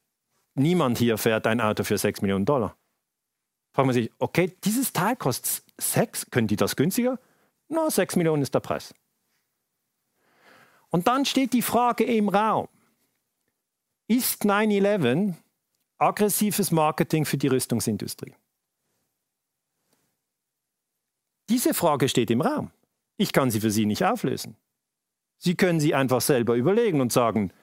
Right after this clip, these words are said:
"Nee, kann ich mir nicht vorstellen, dass man Werbung macht für Rüstungsprodukte." Oder Sie denken, "Doch, ja, kann ich mir vorstellen. Ja, irgendjemand muss das Zeug ja kaufen. Was gibt denn sonst noch im Angebot?" Es gibt noch den Boeing Globemaster, kostet aber dreihundertfünfzig Millionen.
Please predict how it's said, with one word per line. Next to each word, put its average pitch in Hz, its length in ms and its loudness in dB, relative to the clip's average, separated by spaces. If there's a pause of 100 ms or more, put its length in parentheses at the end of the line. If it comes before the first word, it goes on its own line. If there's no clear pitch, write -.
(240)
"Nee, 131 240 0
kann 123 200 0
ich 113 120 -2
mir 117 120 0
nicht 123 180 -2
vorstellen, 127 400 0
dass 110 160 -2
man 117 200 0
Werbung 113 400 0
macht 107 240 -2
für 98 140 -2
Rüstungsprodukte." 104 840 -4 (920)
Oder 117 220 2
Sie 135 120 0
denken, 151 380 0 (880)
"Doch, 208 260 0
ja, 151 220 2
kann 107 140 -2
ich 110 80 0
mir 131 160 0
vorstellen. 95 640 0 (460)
Ja, - 140 0
irgendjemand 139 460 0
muss 123 120 -2
das - 140 -4
Zeug 120 240 0
ja 110 100 2
kaufen. 147 460 -2 (140)
Was 113 140 -2
gibt 127 160 -2
denn 127 80 2
sonst 202 260 2
noch 180 60 4
im 127 100 0
Angebot?" 104 520 -2
Es - 80 -18
gibt 151 160 -2
noch 131 120 -2
den 135 260 0 (360)
Boeing 165 380 2
Globemaster, 147 640 0
kostet - 300 -2
aber 190 160 0
dreihundertfünfzig 196 640 0
Millionen. 208 340 -2